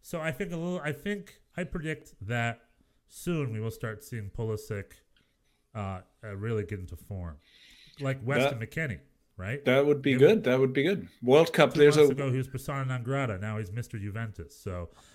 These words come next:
Speaker 1: I
Speaker 2: There's a
Speaker 1: think,
Speaker 2: World
Speaker 1: I think
Speaker 2: Cup coming
Speaker 1: Pulisic
Speaker 2: up,
Speaker 1: will
Speaker 2: right?
Speaker 1: match.
Speaker 2: We need these,
Speaker 1: What's
Speaker 2: we
Speaker 1: up?
Speaker 2: need these, we need these guys to play the, the World Cup.
Speaker 1: Yeah.
Speaker 2: There's a World Cup coming up.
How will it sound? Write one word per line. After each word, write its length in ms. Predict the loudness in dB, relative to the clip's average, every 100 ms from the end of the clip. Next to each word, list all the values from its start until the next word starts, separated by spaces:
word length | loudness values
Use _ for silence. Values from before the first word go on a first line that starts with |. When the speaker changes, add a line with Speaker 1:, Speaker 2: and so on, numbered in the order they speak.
| -14
Speaker 1:
I 60 | -2
Speaker 2:
There's 160 | 4 6
a 40 |
Speaker 1:
think, 80 | 10
Speaker 2:
World 120 | 10
Speaker 1:
I 20 |
think 80 | 10
Speaker 2:
Cup 180 | 8 8
coming 260 | 6 6 6
Speaker 1:
Pulisic 60 | 4
Speaker 2:
up, 120 | 2
Speaker 1:
will 60 | 6
Speaker 2:
right? 180 | 8 6
Speaker 1:
match. 220 | -2 -4
Speaker 2:
We 100 | 0
need 240 | 4 2 2
these, 180 | -2 0
Speaker 1:
What's 120 | 0
Speaker 2:
we 60 | 0
Speaker 1:
up? 60 |
Speaker 2:
need 120 | 0 0
these, 260 | 0 0
we 120 | 4
need 180 | 6 6
these 160 | 4 8
guys 260 | 10 10
to 80 | 6
play 440 | 4 8 8 8 6
the, 340 | 4 2 2
the 240 | 2 4 6
World 320 | 6 6 4
Cup. 160 | -2 0
Speaker 1:
Yeah. 60 |
Speaker 2:
There's 160 | 0 2
a 60 |
World 240 | 2 0 -2
Cup 180 | -6 -8
coming 240 | -12 -12
up. 140 | -14